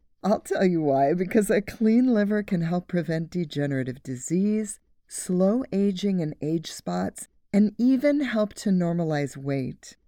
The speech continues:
It converts fats, carbohydrates, and proteins into the lipids and amino acids that the body uses for building tissue, for removing waste, and it creates the bile that the gallbladder holds to break down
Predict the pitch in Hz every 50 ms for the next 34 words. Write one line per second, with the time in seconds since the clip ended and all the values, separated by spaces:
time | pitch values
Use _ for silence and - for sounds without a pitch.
0 | _ _ - 190 196 196 - - 175 165 151 135 147 143 135 - - - - _
1 | - 202 196 196 196 196 - - - - - - - 147 135 135 135 131 - 175
2 | 170 175 160 175 175 170 - - - 151 143 - - - - 233 240 247 247 -
3 | - 160 147 135 131 135 - _ _ - - - _ - 202 220 196 - 214 190
4 | 196 185 170 175 196 226 226 - 277 285 - - 247 226 214 196 185 180 180 180
5 | 180 160 151 139 135 135 135 - - 135 127 - - - 147 - - 151 143 -
6 | 156 160 175 202 208 208 208 185 165 165 160 147 143 151 147 143 131 - - -
7 | - 147 135 127 139 151 151 160 160 165 160 160 151 - - - 196 196 190 185
8 | - - 175 156 147 131 123 - - - 165 147 143 156 160 165 170 175 185 190
9 | 180 185 190 185 180 170 170 170 170 160 143 131 - - - - - _ - 165
10 | 160 156 - - - - - 165 165 165 170 185 202 - - - 247 240 208 196
11 | 185 165 165 170 180 185 165 147 131 143 147 143 - 156 151 - - 180 175 175
12 | 190 190 196 160 151 151 151 139 139 - - 143 131 123 123 - - - - 160
13 | 151 - - 143 151 147 151 165 170 - - - 175 170 165 165 160 160 160